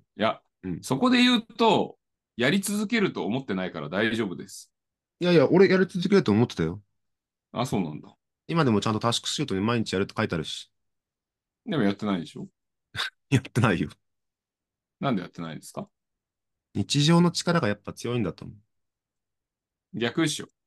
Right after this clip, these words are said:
Speaker 1: ん？
Speaker 2: ん？
Speaker 1: 瞑想の力が強くないんでしょ。
Speaker 2: あー、でもどっちもじゃないの？なんか日常生活はそうは言ってもさ、あの、暮らせてるわけでさ、
Speaker 1: うん。うん。
Speaker 2: う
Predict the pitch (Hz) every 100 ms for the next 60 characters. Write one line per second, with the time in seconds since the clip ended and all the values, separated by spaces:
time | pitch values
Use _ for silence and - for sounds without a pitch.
0 | _ _ _ _ _ _ 120 - 113 135
1 | 131 175 180 - 196 185 156 - 185 156
2 | 104 - 156 151 95 101 87 - _ _
3 | _ _ _ _ _ _ _ _ _ _
4 | _ _ _ 95 95 95 92 90 90 87
5 | 87 87 87 85 85 80 82 - _ _
6 | _ _ - 233 139 151 - - 220 208
7 | 98 71 - - _ _ _ - 143 -
8 | - 180 269 262 240 262 127 - 98 -
9 | 117 92 - 90 82 87 82 - _ _
10 | - 92 90 110 107 104 104 101 - 80
11 | 85 87 - _ _ _ _ _ _ _
12 | - 104